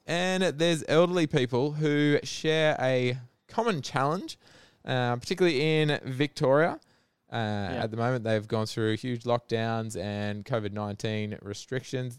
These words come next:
Speaker 1: They have these common
Speaker 2: Yeah.
Speaker 1: challenges of feeling bored, stressed, isolated,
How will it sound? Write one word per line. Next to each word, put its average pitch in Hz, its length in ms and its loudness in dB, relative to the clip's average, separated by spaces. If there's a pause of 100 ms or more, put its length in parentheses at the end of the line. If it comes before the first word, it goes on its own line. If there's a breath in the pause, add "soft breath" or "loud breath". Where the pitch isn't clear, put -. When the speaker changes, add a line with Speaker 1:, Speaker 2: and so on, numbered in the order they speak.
Speaker 1:
They 107 220 -2
have 131 140 -2
these 113 160 0
common 170 280 0
Speaker 2:
Yeah. - 60 -2
Speaker 1:
challenges 139 460 2
of 107 160 -2
feeling 117 400 -4
bored, 135 400 2 (380 loud breath)
stressed, - 640 2 (120)
isolated, 139 720 4